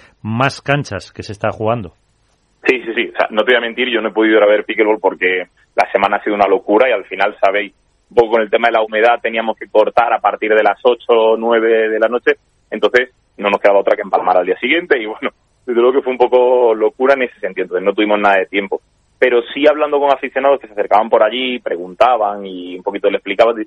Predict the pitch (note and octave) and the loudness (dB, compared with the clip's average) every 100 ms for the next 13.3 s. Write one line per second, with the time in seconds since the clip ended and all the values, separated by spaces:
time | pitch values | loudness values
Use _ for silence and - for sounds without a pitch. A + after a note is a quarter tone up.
0 | _ G2+ G2 G#2 A#2 B2 A#2+ C3 - B2 | _ 0 0 0 0 -2 0 -2 2 0
1 | A#2 F#2 _ _ _ - F3 D3 A2+ G#2+ | 2 -2 _ _ _ -4 0 0 -2 -2
2 | E3 D#3 E2+ E2 - _ _ - A2 - | -2 -4 -4 -6 -10 _ _ -6 -4 -2
3 | G#2+ A2+ - F#2 A2 A#2 C#3 G#2+ F#2 - | 2 2 2 2 2 -2 -2 -2 -4 -2
4 | G#2 A2 G#2 F2+ F2+ F2+ F2 F#2 - C3 | -4 -4 -6 -4 -2 -2 -2 -6 -6 -6
5 | _ _ _ - - A2+ G#2+ A#2 A2 - | _ _ _ -20 -6 -4 -4 -6 -6 -6
6 | B2 B2 A#2+ - B2+ C3+ C3+ B2+ C3+ C#3 | -6 -4 -8 -4 -4 -2 -2 0 0 0
7 | A#2+ A2+ G#2+ B2 A2+ B2+ B2+ A2 A2+ A#2+ | 0 0 -2 -8 -4 -2 2 2 2 0
8 | A#2+ A#2 _ _ _ B2 C3 B2 B2 D3+ | 0 -4 _ _ _ 0 2 2 0 0
9 | D3 D3 _ _ _ _ D#3+ F3+ E3+ E3 | 0 0 _ _ _ _ 0 2 4 2
10 | A#2 B2 C#3+ C#3+ C3 C#3 C3+ C3 C3 B2+ | 2 0 0 -2 0 -4 -4 -4 2 2
11 | B2 A#2+ B2 - C3 C3+ - F2+ F2+ F2+ | 0 -4 -6 -4 -4 -2 -2 -2 -6 -8
12 | F2+ F2 G2 A#2+ B2 A#2+ A#2+ A#2 A#2 - | -6 -6 -4 -2 0 2 0 2 0 0
13 | A#2+ A2+ | -2 0